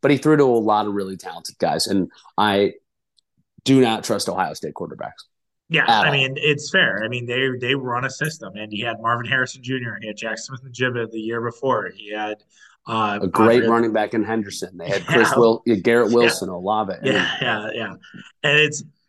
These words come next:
Speaker 2: do you think Stroud's starting day one, or do you think they'll at least roll out Davis Mills for maybe a couple games and then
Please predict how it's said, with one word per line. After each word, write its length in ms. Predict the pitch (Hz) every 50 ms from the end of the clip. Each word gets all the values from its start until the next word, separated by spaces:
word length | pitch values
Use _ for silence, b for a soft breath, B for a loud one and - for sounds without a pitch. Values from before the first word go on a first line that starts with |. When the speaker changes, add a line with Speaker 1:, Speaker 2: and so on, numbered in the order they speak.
| _ -
Speaker 2:
do 80 | 160
you 100 | 170 180 180
think 240 | 180 180 180 185 185
Stroud's 460 | 180 - - 151 139 143 147 147 120
starting 360 | - - 127 120 123 127 127 123
day 160 | 120 117 120
one, 320 | 117 107 110 113 131 131 131
or 140 | 131 127
do 80 | 120 110
you 80 | 107 -
think 200 | 135 123 110 -
they'll 200 | 117 110 110 110
at 180 | 110 110 110
least 420 | 113 113 110 104 - - - - _ _
roll 280 | 123 127 123 120 120
out 240 | 117 113 113 113 113
Davis 360 | - 113 110 104 101 - -
Mills 400 | 117 113 113 110 107 107 104 - - -
for 220 | 113 107 107 104
maybe 280 | 107 104 104 98 104 104
a 60 | 101
couple 300 | - - 120 117 113 104
games 420 | 104 110 110 107 104 101 101 101
and 120 | 110 104 101
then 160 | 104 104 104